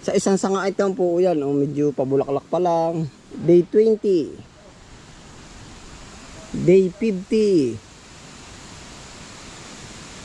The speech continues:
Day seventy.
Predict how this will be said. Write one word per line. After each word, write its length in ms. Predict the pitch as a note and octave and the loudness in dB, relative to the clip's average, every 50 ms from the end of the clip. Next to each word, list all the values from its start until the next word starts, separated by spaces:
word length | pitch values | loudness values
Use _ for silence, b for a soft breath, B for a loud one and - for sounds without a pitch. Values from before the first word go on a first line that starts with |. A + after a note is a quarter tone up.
| - - - - - - - - - - - - - - - - - - - - - - - - - - - - - - - - - - - - - - - - - - - C#3 | -16 -14 -10 -10 -10 -10 -10 -14 -14 -16 -16 -16 -14 -16 -14 -16 -16 -16 -16 -14 -14 -14 -14 -14 -14 -14 -14 -12 -12 -12 -14 -14 -14 -16 -16 -16 -16 -16 -16 -14 -12 -8 -6 2
Day 240 | D3 F3 F#3 G3 F#3+ | 6 6 6 6 4
seventy. 960 | E3+ - A3+ A3+ A3 G3+ G#3+ A3 A3 - - A#3 A3+ A3 G3+ D#3+ C3 G#2 | 0 0 0 0 2 2 2 2 2 -2 -2 -2 -2 0 0 0 0 -2